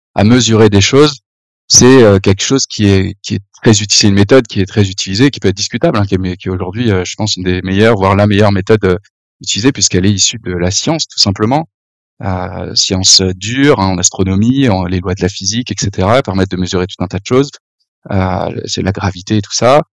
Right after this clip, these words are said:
Euh, en médecine aussi, hein, on utilise ces mesures-là pour, euh, à, à travers des mesures d'ailleurs, euh, déclaratives, donc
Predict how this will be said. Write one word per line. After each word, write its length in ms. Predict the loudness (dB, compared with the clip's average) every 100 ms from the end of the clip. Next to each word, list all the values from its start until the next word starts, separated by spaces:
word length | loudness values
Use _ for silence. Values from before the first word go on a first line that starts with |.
| _ _ -8
Euh, 180 | -6 -2
en 120 | 0
médecine 400 | 2 2 0 2
aussi, 340 | 2 2 2
hein, 80 | 4
on 160 | 4 0
utilise 380 | -2 -4 -2 0
ces 120 | 2
mesures-là 500 | 2 2 2 4 2
pour, 300 | 0 -4 0
euh, 100 | 0 -2 _ _ -10 -10 _
à, 220 | 0 2 4
à 120 | 2
travers 280 | 0 4 4
des 100 | 4
mesures 340 | 2 2 2 4
d'ailleurs, 300 | 6 6 4
euh, 100 | 2
déclaratives, 640 | 0 2 4 4 4 0 -2
donc 140 | -8